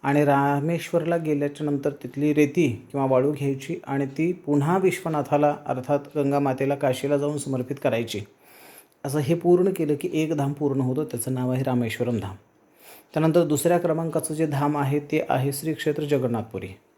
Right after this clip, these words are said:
त्या ठिकाणी भोजनाला विशेषत्वाने महत्त्व आहे. त्यानंतर तिसऱ्या क्रमांकाचं धाम आहे ते म्हणजे श्री क्षेत्र द्वारकाधाम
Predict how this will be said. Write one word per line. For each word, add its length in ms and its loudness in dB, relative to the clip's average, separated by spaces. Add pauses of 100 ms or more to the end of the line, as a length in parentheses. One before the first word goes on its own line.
(680)
त्या 120 6
ठिकाणी 380 0 (240)
भोजनाला 540 2
विशेषत्वाने 720 0
महत्त्व 360 -2
आहे. 200 0
त्यानंतर 380 -2 (100)
तिसऱ्या 280 2
क्रमांकाचं 600 -4
धाम 260 -4
आहे 180 -2
ते 180 -2
म्हणजे 400 0
श्री 220 -2
क्षेत्र 420 -2
द्वारकाधाम 600 0